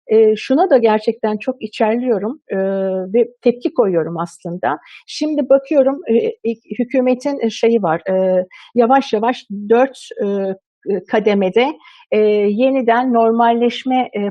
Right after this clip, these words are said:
programı var. O programda şöyle de bir, e, şey var, cümle var. E, tiyatrolar, konserler ve tüm gösteriler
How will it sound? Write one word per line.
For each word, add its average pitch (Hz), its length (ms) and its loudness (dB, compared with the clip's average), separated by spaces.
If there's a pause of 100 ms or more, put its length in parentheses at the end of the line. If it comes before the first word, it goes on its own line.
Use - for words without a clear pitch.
programı 233 580 2
var. 202 280 -4 (380)
O 262 120 -2
programda 277 840 0 (240)
şöyle 277 420 -2
de 294 40 -4
bir, 247 480 -4
e, 233 260 2 (140)
şey 262 280 0
var, 196 220 0
cümle 247 440 -2
var. 220 240 -2 (520)
E, - 20 -6 (1000)
tiyatrolar, 277 720 2
konserler 262 760 0 (140)
ve 226 140 2 (160)
tüm 302 220 -10
gösteriler 220 720 -2